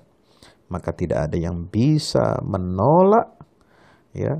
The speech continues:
karunia dari Allah itu. Tidak ada yang bisa menghambat datangnya karunia kebaikan dari Allah itu. Tidak ada yang bisa menutup jalan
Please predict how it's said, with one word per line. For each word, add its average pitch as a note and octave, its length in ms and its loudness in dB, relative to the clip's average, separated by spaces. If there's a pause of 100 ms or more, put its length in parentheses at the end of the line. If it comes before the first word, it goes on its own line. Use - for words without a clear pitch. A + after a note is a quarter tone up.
(160)
karunia G#2 480 2
dari F2 320 0
Allah F2+ 320 -2
itu. - 320 -8
Tidak C3 240 -6
ada A#2 160 0
yang B2 80 -2
bisa A#2+ 160 -2
menghambat B2+ 640 0
datangnya G2 560 -4 (560)
karunia G#2 560 0
kebaikan G2+ 560 0
dari F#2+ 240 -2
Allah G#2 340 -2
itu. A2 220 -6
Tidak - 320 0
ada C3 80 2
yang C3+ 180 0
bisa C#3+ 540 0 (640)
menutup E3 480 4 (160)
jalan A#2+ 480 4